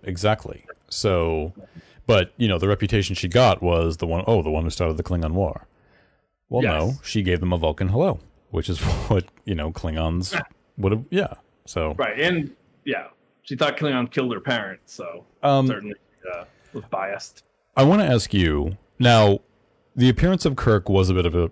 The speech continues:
Speaker 1: surprise, because as far as we knew, he was not appearing until season two. So,
Speaker 2: Yes.
Speaker 1: yeah.
Speaker 2: I wish this was the only time we saw him, honestly.
Speaker 1: I actually, for a minute, thought,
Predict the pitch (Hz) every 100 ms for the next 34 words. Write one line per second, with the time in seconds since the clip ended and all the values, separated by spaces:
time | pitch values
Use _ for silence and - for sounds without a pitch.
0 | - - 98 85 - 98 - _ - 98
1 | 98 90 85 - 92 113 110 95 95 87
2 | 82 78 85 87 82 85 78 90 82 78
3 | 78 80 - 80 78 73 76 78 _ _
4 | _ _ _ _ _ - 104 90 80 85
5 | - _ _ - 92 - - _ _ -
6 | - 127 - 143 214 226 196 185 160 151
7 | 147 135 131 110 - 95 87 - _ _
8 | _ _ _ 190 135 131 - - - _
9 | - _ 120 131 165 208 170 127 107 -
10 | 113 104 101 98 - - 98 90 85